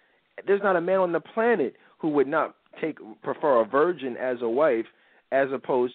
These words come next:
to, you know, some of these women who've been with twenty, thirty men. Some of y'all have been with, like, fifty guys wondering why nobody's taking you seriously. These, and I'm not gonna lie to y'all, these men want women who are as close to virginal as possible. If not virgins themselves, I'm not gonna lie.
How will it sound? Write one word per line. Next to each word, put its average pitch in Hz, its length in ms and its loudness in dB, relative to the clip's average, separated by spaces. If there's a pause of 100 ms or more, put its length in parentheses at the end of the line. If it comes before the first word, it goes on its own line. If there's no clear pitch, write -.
to, 120 180 -6 (100)
you 143 80 -8
know, 113 240 -4
some 135 140 -4
of 120 100 -4
these 110 80 -10
women 139 200 -6
who've 113 160 -10
been 147 200 -4
with 117 120 -4 (340)
twenty, 131 320 2
thirty 117 260 2
men. 131 280 -2 (200)
Some 160 120 -2
of 170 60 0
y'all 170 120 4
have 135 120 0
been 175 140 -6
with, 160 100 -6
like, 139 240 -2
fifty 156 260 -8
guys 170 400 2
wondering 151 360 -2
why 175 160 2
nobody's 156 460 -2
taking 143 300 -8
you 135 180 -10
seriously. - 540 -4 (500)
These, 196 180 -8 (100)
and 190 80 2
I'm 220 100 2
not 220 160 0
gonna 160 140 4
lie 170 260 2
to 233 60 -2
y'all, 156 260 -2 (200)
these 214 280 -8
men 185 300 -4
want 190 260 -2
women 175 320 -4
who 160 180 -6
are 156 140 4
as 156 240 -2 (100)
close 185 380 -2
to 143 100 -4
virginal 156 480 -4 (200)
as 180 320 0
possible. 214 560 -6 (360)
If 185 200 2
not 170 260 0
virgins 175 440 -2 (100)
themselves, 156 580 -10
I'm 185 60 -2
not 208 120 0
gonna 147 160 4
lie. 185 300 2